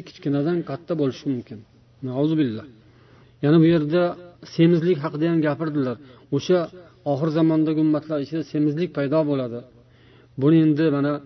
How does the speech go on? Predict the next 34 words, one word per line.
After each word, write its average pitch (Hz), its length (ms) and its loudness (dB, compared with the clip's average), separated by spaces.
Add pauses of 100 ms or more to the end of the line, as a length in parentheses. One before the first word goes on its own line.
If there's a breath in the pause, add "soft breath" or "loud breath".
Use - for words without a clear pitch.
ulamolar 139 480 -2
sharhida 139 380 -8
aytgan, 185 420 -2 (300 loud breath)
buni 151 180 -4
aytib 156 180 -2
o'tishimiz 160 340 -2
kerak. 185 320 0 (640 soft breath)
Ya'ni 135 200 2 (120)
to'g'ri, 160 240 0 (100)
ba'zi 143 260 0
odam 139 200 0
semiz 156 380 -2
bo'lishi 143 260 -6
mumkin, 135 240 -4 (100)
ba'zi 143 220 -2 (160)
og'riq 156 260 -2
bo'lishi 196 300 0
mumkin, 143 280 -2
lekin 131 280 -2 (460 loud breath)
buni 147 300 4 (340)
sababi 170 520 2
bor. 131 200 -2
Agar 160 260 2
semizlik 165 580 0
kasallik 160 420 -2
tufayli 143 400 -4
bo'lsa 127 220 -8 (360 loud breath)
yoki 143 220 0 (120)
nasl, 170 340 2 (640 loud breath)
nasab 165 300 0 (120)
tufayli 147 320 0
bo'lishi 143 280 -2
ham 175 100 -2
mumkin. 170 340 -2